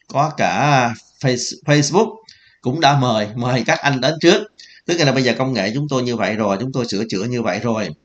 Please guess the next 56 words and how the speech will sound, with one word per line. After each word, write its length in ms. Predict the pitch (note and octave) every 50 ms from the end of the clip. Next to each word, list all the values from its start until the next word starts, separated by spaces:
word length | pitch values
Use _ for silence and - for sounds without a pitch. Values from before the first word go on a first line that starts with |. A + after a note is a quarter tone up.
| _ -
chúng 180 | C3+ C3+ D#3
tôi, 260 | D3 C3 A#2 A2+ A2+ A2+
à, 140 | A2 A2
đảm 300 | A#2 G#2+ F#2 F#2 B2 D3+
bảo 240 | D3 F#2 F2 A2 C#3
như 80 | C#3 B2 G#2
vậy, 260 | F#2+ E2+ G2 G2 - _ _ _ _ _
thì 100 | - A2
bây 160 | G#2 A2+ A#2 A2+
giờ 120 | A2 G#2
mấy 120 | G#2+ B2+
anh 120 | B2+ B2 A2+
đến 160 | A2+ C#3+ D#3
kiểm 200 | D3 F#2+ G2+ B2+
tra 200 | C3 A#2+ G#2+ G#2
đi, 220 | G#2+ A2+ A2+ G#2+ - - - - - - - _ _
kiểm 200 | G2+ G2+ B2 C#3
tra 300 | B2+ A2 G#2+ A2 G#2+ A2 A2 A2 -
để 240 | - - E2+ F2 A2
mà 120 | C3 A#2 G2+
coi 260 | - G#2+ G#2+ A2 G#2+
coi 260 | F#2+ A2+ G#2+ G#2+ G2+ -
chúng 120 | C3 C3+ C#3
tôi 100 | B2 G2+
đã 100 | G2+ A2
tuân 220 | - A#2+ A2+ A2
thủ 180 | G2+ F2 F#2+ A2+
chưa. 300 | - - A#2+ A2+ A2+ A2 - - _ _ _ _ _
Và 260 | - - A2 G#2 G2+
như 200 | G2+ G#2 A2 A#2
vậy 180 | A2+ G2+ G2+ G2+
thì 140 | G#2 G#2 G2
khi 140 | - B2+ B2
mà 120 | A2+ A2+ G#2+
có 160 | - B2+ C#3+ C#3
phối 200 | - C#3+ E3+ G3
hợp, 300 | F3 C#3+ G#2 F#2 F#2+ - - - -
à, 100 | G#2 G#2 G2+
cần 180 | G#2 G2 F#2 F2
có 120 | - B2 C#3+
sự 180 | C#3+ G#2+ - -
tác 220 | C3+ D3 D3 -
động 220 | - F2 F#2 G2+ G2+
qua 140 | A2+ A2+ A2
lại 160 | F#2 E2+ F#2
như 120 | G#2 G#2+
thế 80 | A2 C3
nào, 260 | C3 A#2+ G#2 F#2+ - - - _ _ - - - - - _ _ _ -
thì, 120 | A2 G#2 G#2
à, 100 | G2+ G2+
chúng 180 | - C#3 D#3
tôi 140 | D3+ B2+ A2+ -
sẵn 220 | - F#2 A2+ C#3+
sàng 240 | C3 A#2 F#2+ F2 F2
đáp 160 | F#2+ A2+ - -
ứng. 240 | - C3 D3 F3+